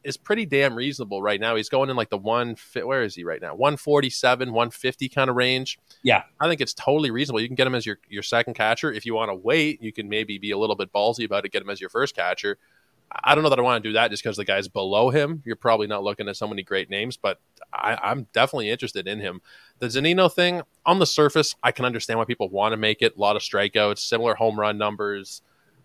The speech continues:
Speaker 1: Um, but at the end of the day, Zunino's a lot older, a lot less sexy of a fantasy player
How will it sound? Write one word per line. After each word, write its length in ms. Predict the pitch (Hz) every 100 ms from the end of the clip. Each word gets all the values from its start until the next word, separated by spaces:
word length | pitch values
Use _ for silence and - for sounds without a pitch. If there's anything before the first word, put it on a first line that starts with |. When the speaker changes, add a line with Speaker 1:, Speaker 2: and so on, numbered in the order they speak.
| _
Speaker 1:
Um, 380 | 95 98 98 101
but 140 | 113
at 80 | 127
the 80 | 156
end 60 |
of 40 | 156
the 60 |
day, 460 | 110 101 98 95 90 - - 110
Zunino's 380 | 110 131 123
a 40 | 107
lot 180 | 101 98
older, 340 | 95 98 92
a 100 | -
lot 240 | 95 101
less 180 | 101 98
sexy 460 | - - 95 - 104
of 80 | 95
a 80 |
fantasy 400 | - 98 95 -
player 420 | 92 - 92 90